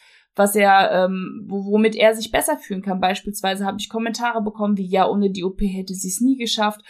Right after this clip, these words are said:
Und es mag sein, äh, dass ich das dann nicht geschafft hä-, hätte, aber ich habe die O P gemacht und im Zuge dessen noch mehr abgenommen und gehe inzwischen viermal zum Sport. Also ich brauche mich da auch gar nicht rechtfertigen, denn der Mensch, der mich da kritisiert oder der da was kritisiert,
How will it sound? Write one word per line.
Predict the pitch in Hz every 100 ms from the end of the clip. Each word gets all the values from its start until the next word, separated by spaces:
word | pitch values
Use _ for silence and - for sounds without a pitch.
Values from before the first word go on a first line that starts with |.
| - 233
Und | 262
es | 277
mag | 311 -
sein, | - 294 285 311 359 _ - _
äh, | -
dass | 220 226
ich | 240
das | 226
dann | 214 214
nicht | 214 214
geschafft | 220 269 -
hä-, | 214 202
hätte, | 208 202 208 247 285 - _ _
aber | 208 220
ich | 220 254
habe | 262
die | 233
O | 220
P | 240
gemacht | 220 214 226 226
und | 214 214
im | 202
Zuge | 208 220 220
dessen | 214 208 214
noch | 208 208
mehr | 220 240
abgenommen | 202 - 190 185 196
und | 196 190
gehe | 202
inzwischen | - 202 208 208
viermal | - 208 190
zum | - 202
Sport. | - 233 220
Also | 185 190 190 - - - _ _
ich | 220 208
brauche | - 240 254
mich | 240
da | 233 214
auch | 214
gar | 202
nicht | 202 202
rechtfertigen, | 233 269 - 208 202 202
denn | 196 196
der | 196 190
Mensch, | 196 196 202
der | - 190
mich | 196 185
da | 190
kritisiert | 190 208 202 190 214 240
oder | 202 180
der | 190 185
da | 185 190
was | 185
kritisiert, | - 190 190 185 208